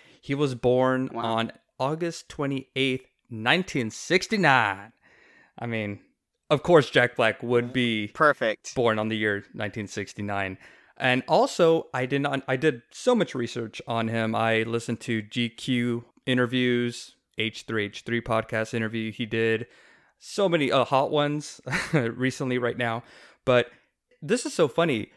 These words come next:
Speaker 1: His parents were satellite engineers. I would have never guessed that. And he is actually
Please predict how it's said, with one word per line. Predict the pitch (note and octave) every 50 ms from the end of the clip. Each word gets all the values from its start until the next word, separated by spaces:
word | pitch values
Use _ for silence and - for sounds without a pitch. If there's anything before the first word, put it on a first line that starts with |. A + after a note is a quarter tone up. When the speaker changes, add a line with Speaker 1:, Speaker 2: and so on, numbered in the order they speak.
| _ -
Speaker 1:
His | A#2 C#3+ G3 B3 A#3+ - - - _ _ _ _ _
parents | - - E3+ G3+ B3+ B3 C3+ G#2+ G2+ - - - - _ -
were | C3 C3 C3 B2+
satellite | A#2 - - - - A3+ D4+ D#4+ C#4 G#3+ D#3+ C3 A2+ - - -
engineers. | C#3+ B2+ A2+ - A#2+ G#2+ G#2+ G2+ F#2 - - - - - - - _ _ _ _ _ _ _ _ _ _ _ _ _ _ _ _ _ _ _ _ -
I | C#3
would | D#3+ E3+ G#3+ G3+
have | F#3+ D3+ C#3
never | D3+ F#3 A#3 B3+ - B3
guessed | - - - G#3+ A#3+ - - -
that. | C3+ A#2 A2 G#2+ -
And | - C#3 C3+ C3+ C3+ C3 - _
he | - - - - G3 G#3 A3 A3
is | - E3+ D#3+ C#3+
actually | E3 D#3+ E3 - - F3 D#3+ D#3+ D3+ D3 C#3+ C3+ -